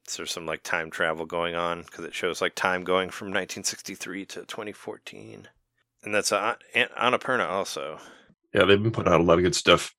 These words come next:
Speaker 1: But that's coming out, that's coming out next year as well. Like I'm <laughs> saying, like, another one that's like,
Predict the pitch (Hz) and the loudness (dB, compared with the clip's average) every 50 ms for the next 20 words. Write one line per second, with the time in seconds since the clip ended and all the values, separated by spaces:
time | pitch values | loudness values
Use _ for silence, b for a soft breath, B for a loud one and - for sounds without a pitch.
0 | _ _ _ _ _ _ - 110 123 127 - - - 123 117 113 110 107 107 117 | _ _ _ _ _ _ 0 6 6 6 6 6 4 6 8 10 10 10 8 6
1 | 123 127 - - 147 135 127 117 110 117 117 - - - 131 117 92 80 82 - | 2 -2 2 4 6 8 8 8 8 6 6 6 4 2 4 4 4 4 2 -2
2 | 90 92 98 95 85 73 - - - 90 90 90 - - - - 120 117 120 117 | -4 0 0 0 0 0 -2 -8 -10 -10 -6 0 2 4 6 6 6 6 6 2
3 | 123 - 110 107 107 104 107 101 101 101 98 95 - - 98 95 - | 4 4 6 8 8 8 8 8 6 6 4 4 6 8 8 8 8